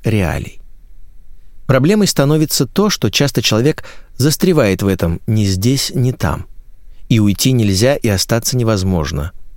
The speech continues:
Надолго. Перестает себя контролировать и находится в этой грезе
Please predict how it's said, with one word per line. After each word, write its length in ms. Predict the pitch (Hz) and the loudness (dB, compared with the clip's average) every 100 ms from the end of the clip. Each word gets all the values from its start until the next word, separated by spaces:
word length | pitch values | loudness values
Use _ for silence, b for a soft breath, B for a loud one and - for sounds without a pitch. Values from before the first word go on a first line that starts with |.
| - | -2
Надолго. 580 | 196 160 85 73 - - - - - b b b - | 2 2 2 0 -6 -10 -14 -14 -16 b b b 0
Перестает 480 | 135 143 - 165 175 | 2 2 4 2 2
себя 180 | 160 | 2
контролировать 680 | 165 160 170 165 110 90 90 - | 2 2 2 4 4 2 0 0
и 40 | |
находится 500 | 110 95 123 110 113 | 0 2 0 0 0
в 60 | 107 | 0
этой 200 | 104 101 | 2 2
грезе 440 | 107 165 143 120 | 4 2 2 0